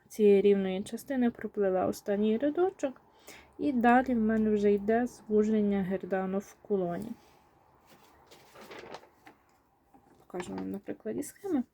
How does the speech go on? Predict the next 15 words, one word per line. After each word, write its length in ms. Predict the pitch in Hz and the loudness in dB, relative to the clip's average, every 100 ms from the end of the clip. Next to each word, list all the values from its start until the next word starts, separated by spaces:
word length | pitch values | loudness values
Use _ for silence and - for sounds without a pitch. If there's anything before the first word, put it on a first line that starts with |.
| _ _ - - _ - | _ _ -20 -20 _ -8
Ось 160 | 294 | -8
тут 320 | - 302 294 233 | -6 -8 -4 0
я 120 | 226 | 0
вже 340 | 214 208 208 - _ _ _ _ | 0 0 0 -4 _ _ _ _
оцей 320 | 226 - 202 | -12 -2 -2
рядочок 540 | 202 202 359 - 254 220 | 0 -2 -4 -8 -12 -12
останній 540 | - 233 226 208 202 - _ | -10 -4 -2 -2 -4 -10 _
проплела. 680 | - 311 - 214 196 180 196 - - - | -10 -10 -2 0 0 -2 -4 -12 -20 -10
І 100 | 285 | -6
далі 180 | 339 311 - | -6 -6 0
в 40 | |
мене 260 | 233 214 208 | 2 4 2
вже 180 | 208 202 | 0 -2
йде 220 | 196 190 | -2 -6
звуження 600 | 196 214 294 349 330 | -6 -8 -6 -4 -2